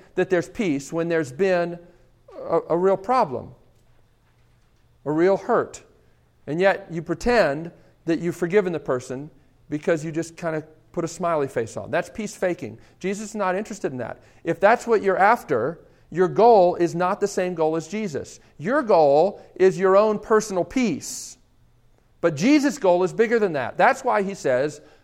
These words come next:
"Rebuke your brother if he sins against you." He doesn't say, "Pretend that he didn't hurt you. Pretend that nothing wrong happened." So peace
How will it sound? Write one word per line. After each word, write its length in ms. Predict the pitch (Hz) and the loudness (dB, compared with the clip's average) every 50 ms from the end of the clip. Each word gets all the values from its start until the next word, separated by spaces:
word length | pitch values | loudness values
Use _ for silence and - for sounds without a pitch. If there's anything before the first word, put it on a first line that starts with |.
| _ - | _ -6
"Rebuke 600 | 135 160 170 147 131 147 214 294 349 339 349 - | -4 -2 -2 -2 -2 -2 0 2 0 0 0 0
your 120 | 226 196 | -2 0
brother 320 | 151 170 160 147 135 131 | 2 2 2 2 2 0
if 80 | 131 127 | -2 -4
he 80 | - 135 | -6 -8
sins 280 | - - 139 127 120 | -8 -8 -8 -8 -8
against 340 | 127 120 123 117 117 - - | -8 -8 -8 -10 -12 -10 -10
you." 220 | 127 - - - - _ _ _ _ | -10 -10 -12 -14 -20 _ _ _ _
He 100 | - 202 | -6 0
doesn't 360 | 170 196 214 262 262 311 302 | 4 6 6 6 6 4 -2
say, 440 | - - 202 170 151 143 147 165 170 - - - - | -2 2 2 4 4 4 4 2 -2 -4 -10 -20 -4
"Pretend 540 | - 214 202 202 - - 240 240 262 269 233 | 0 0 0 0 0 0 2 2 2 2 2
that 120 | 240 226 | 2 2
he 100 | 214 226 | 2 0
didn't 240 | 196 202 220 208 214 | -2 -2 -2 -2 -2
hurt 300 | 208 185 233 247 240 - | -2 -2 -2 -2 -2 -4
you. 100 | - 139 | -6 -4
Pretend 420 | - 175 170 - - 220 240 254 240 | -4 -4 -4 -4 -4 -4 -2 -2 -2
that 100 | 220 - | -4 -2
nothing 380 | 185 214 226 233 240 233 220 | -2 -2 -2 -2 -4 -4 -2
wrong 360 | 202 214 214 214 220 214 214 214 - - _ | 0 2 2 2 2 0 -2 -8 -16 -20 _
happened." 800 | - - - 220 214 214 214 180 139 104 98 104 - - - - - _ _ _ _ _ _ _ _ _ _ _ _ _ _ _ _ _ _ _ _ _ _ _ _ _ _ _ _ _ _ _ _ _ _ _ _ _ _ _ _ _ _ _ _ _ _ _ _ - | -8 -2 2 2 2 2 2 0 0 0 -2 -8 -16 -18 -20 -20 -20 _ _ _ _ _ _ _ _ _ _ _ _ _ _ _ _ _ _ _ _ _ _ _ _ _ _ _ _ _ _ _ _ _ _ _ _ _ _ _ _ _ _ _ _ _ _ _ _ -2
So 180 | - 160 135 | 2 2 2
peace 380 | 131 - - 226 226 208 - | 2 0 -2 -2 -2 -2 -4